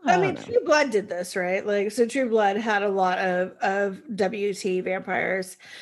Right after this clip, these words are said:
Speaker 1: They also had, you
Speaker 2: Ah,
Speaker 1: know,
Speaker 2: those were the
Speaker 1: Eric
Speaker 2: werewolves who got hooked on vampire blood, I thought, most of them, the
Speaker 1: But no, they
Speaker 2: vampires.
Speaker 1: were also, like, they were just general ones. Like, even the first
Speaker 2: Yeah.
Speaker 1: episode,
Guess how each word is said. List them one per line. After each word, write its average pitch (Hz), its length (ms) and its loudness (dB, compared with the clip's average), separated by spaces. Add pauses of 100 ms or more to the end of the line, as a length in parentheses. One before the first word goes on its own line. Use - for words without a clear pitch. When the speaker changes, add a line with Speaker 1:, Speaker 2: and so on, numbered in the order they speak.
(120)
Speaker 1:
They 302 120 4
also 269 260 6
had, 254 320 4
you 262 80 4
Speaker 2:
Ah, 262 220 4
Speaker 1:
know, 285 120 4
Speaker 2:
those 392 120 4
were 466 80 2
the 453 60 4
Speaker 1:
Eric 311 120 0
Speaker 2:
werewolves 185 580 4
who 208 120 2
got 156 260 2
hooked - 340 -6
on 135 440 -2
vampire 123 560 -8
blood, - 240 -12
I - 80 -12
thought, - 340 -12
most - 340 -14
of - 120 -14
them, 92 200 -12
the - 60 -8
Speaker 1:
But 508 120 8
no, - 20 6
they 523 60 6
Speaker 2:
vampires. 302 240 6
Speaker 1:
were 285 120 6
also, 247 440 4
like, 202 360 2
they 214 120 6
were 202 120 6
just 185 220 -2
general 190 420 2
ones. 190 300 0
Like, 220 140 0
even 262 260 2
the 233 100 6
first 240 300 2
Speaker 2:
Yeah. 233 100 0
Speaker 1:
episode, 220 300 0